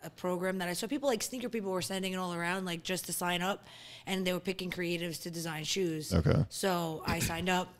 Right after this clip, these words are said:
Speaker 1: didn't think they'd pick me, because literally I wrote, like, the most bullshit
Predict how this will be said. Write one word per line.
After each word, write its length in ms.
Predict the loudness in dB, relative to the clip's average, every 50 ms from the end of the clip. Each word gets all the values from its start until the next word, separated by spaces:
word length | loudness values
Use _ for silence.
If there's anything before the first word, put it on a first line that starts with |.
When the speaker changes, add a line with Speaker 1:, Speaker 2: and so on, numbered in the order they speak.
| -18 -20 -20 -20 _ _
Speaker 1:
didn't 280 | -2 0 0 0 0 -2
think 180 | -2 -2 -2 -4
they'd 200 | -6 -8 -8 -4
pick 220 | -4 -4 -4 -4
me, 200 | -8 -8 -8 -8
because 340 | -8 -6 -4 -2 -4 -2 -2
literally 400 | -2 0 0 0 -2 -2 -4 -4
I 60 | -4
wrote, 200 | -4 -6 -8 -8
like, 220 | -10 -12 -12 -14
the 80 | -18 -18 -10
most 280 | -10 -10 -10 -10 -10
bullshit 500 | -8 -6 -4 -2 -2 -4 -4 -6 -8 -12